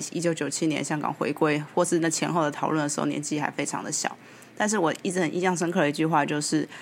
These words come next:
邓小平有承诺说香港马照跑，舞照跳，就是不会有任何生活上面的改变，在五十年的时间之内。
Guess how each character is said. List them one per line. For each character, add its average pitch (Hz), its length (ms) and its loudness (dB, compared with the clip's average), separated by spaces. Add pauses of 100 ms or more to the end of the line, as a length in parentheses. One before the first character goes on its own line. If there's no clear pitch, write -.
(180)
邓 202 160 0
小 151 160 4
平 147 200 -2
有 143 100 -2
承 - 240 -2
诺 156 160 2
说 147 260 0
香 180 300 0
港 - 240 4 (300)
马 156 280 6
照 170 280 6
跑， - 340 2 (220)
舞 117 220 2
照 147 300 6
跳， - 320 2 (240)
就 170 140 0
是 165 160 2
不 156 320 2
会 202 180 4
有 151 140 2
任 156 240 2
何 143 180 0
生 170 240 0
活 156 160 0
上 151 140 2
面 143 140 0
的 - 80 -2
改 - 180 0
变， - 240 -2
在 160 140 0
五 143 180 0
十 - 240 -2
年 147 240 0
的 143 80 -4
时 - 240 -2
间 90 260 -6
之 85 200 -6
内。 110 200 -4